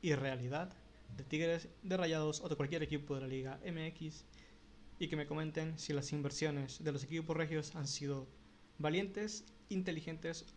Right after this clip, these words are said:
o simplemente desesperadas por volver a recuperar el puesto de los dos equipos favoritos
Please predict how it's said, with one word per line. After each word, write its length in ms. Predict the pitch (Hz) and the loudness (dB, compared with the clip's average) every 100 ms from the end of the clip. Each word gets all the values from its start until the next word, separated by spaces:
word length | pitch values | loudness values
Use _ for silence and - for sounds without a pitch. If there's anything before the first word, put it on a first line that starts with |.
| - | -6
o 80 | |
simplemente 840 | 156 160 151 151 151 156 156 160 - | -2 0 0 0 -2 0 2 2 -2
desesperadas 800 | 175 151 147 - 139 147 143 143 - - - | 2 4 4 0 2 4 2 -2 -10 -16 -2
por 160 | 175 151 | 2 2
volver 240 | 135 143 | 2 2
a 40 | 139 | 0
recuperar 600 | 139 135 139 139 139 147 | -2 -6 -2 0 0 -4
el 140 | 165 143 | -6 -4
puesto 540 | 160 165 160 156 151 | 2 0 0 -4 -4
de 160 | 139 135 | -2 -2
los 240 | 127 123 | -2 0
dos 240 | 156 156 | 0 0
equipos 460 | - 156 147 143 143 | -4 -6 -4 -4 -2
favoritos 680 | 151 147 143 143 151 147 | 2 4 4 2 0 -2